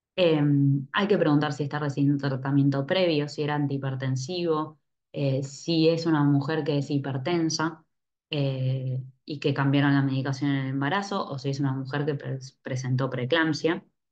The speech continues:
Eh, porque esto también nos va a ayudar a asustarnos o no, <laughs> eh, respecto a una paciente que después del nacimiento sigue manteniendo valores altos de presión arterial, puede explicarse en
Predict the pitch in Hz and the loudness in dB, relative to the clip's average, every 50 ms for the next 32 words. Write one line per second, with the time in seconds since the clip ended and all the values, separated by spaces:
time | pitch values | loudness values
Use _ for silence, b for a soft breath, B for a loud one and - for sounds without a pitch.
0 | _ _ _ _ _ _ _ _ _ _ _ _ _ _ - 156 147 143 135 156 | _ _ _ _ _ _ _ _ _ _ _ _ _ _ -4 -2 0 0 0 0
1 | 143 127 156 147 131 - 151 139 139 135 139 147 151 156 160 160 151 143 139 135 | 0 0 0 -2 0 0 0 0 2 2 2 2 2 2 0 0 0 0 0 0
2 | 135 135 131 135 143 135 139 147 143 156 - - _ _ _ _ _ _ _ _ | -2 -2 -4 -4 -4 -2 0 0 -2 -2 -6 -10 _ _ _ _ _ _ _ _
3 | _ - 135 135 127 127 127 127 127 131 - - 151 143 - 147 131 127 151 160 | _ -6 -2 0 0 0 0 0 -2 -4 -4 -4 -6 -4 -2 -2 -4 -2 0 0
4 | 160 151 156 151 160 165 - - - 139 139 143 143 143 - - - 233 202 214 | 0 0 0 -2 -2 -4 -6 -8 -4 0 2 2 2 0 -2 0 0 0 0 2
5 | - 190 165 - - - - - _ _ _ _ _ - 151 147 143 135 135 135 | 2 0 0 0 -6 -14 -20 -20 _ _ _ _ _ -6 -4 -2 -2 -2 -2 -2
6 | 131 131 131 131 131 131 131 131 - _ _ _ _ _ _ _ _ _ _ _ | -2 -2 -2 -2 -2 -2 -4 -8 -12 _ _ _ _ _ _ _ _ _ _ _
7 | _ _ _ _ _ _ _ _ _ _ _ _ _ _ 160 143 - 156 143 143 | _ _ _ _ _ _ _ _ _ _ _ _ _ _ -2 0 0 0 -2 0
8 | 147 151 147 143 139 147 139 - 160 156 151 143 156 147 143 - 143 139 139 139 | 0 0 0 2 0 0 -2 0 0 0 0 -2 -4 -6 -4 -4 -4 -2 0 -2
9 | 139 139 139 131 135 - 156 160 156 156 147 147 143 143 139 143 151 151 156 160 | 0 -2 -4 -4 -2 0 0 2 2 2 2 2 2 2 0 0 -2 0 0 0
10 | 160 160 160 165 160 - - - - _ _ - - - 160 151 147 143 135 139 | 0 -2 -2 -2 -4 -4 -6 -10 -16 _ _ -12 -2 0 2 2 4 4 4 4
11 | 139 139 135 135 135 139 135 135 139 143 139 139 139 139 143 143 143 143 139 139 | 2 2 2 2 2 2 2 2 2 2 2 2 0 0 0 0 0 0 0 -2
12 | 139 139 139 - - - - - 131 127 131 131 135 123 - 139 139 135 135 131 | -4 -4 -6 -8 -12 -16 -10 -6 -4 -4 -2 -4 -6 -6 -4 -2 0 0 0 0
13 | 139 147 156 156 165 170 - - 123 123 131 131 131 143 139 139 143 143 139 - | 0 2 2 2 2 0 0 0 0 0 0 0 -2 -4 -4 -4 -2 -4 -4 -4
14 | - 160 170 - - | -4 -4 -6 -6 -8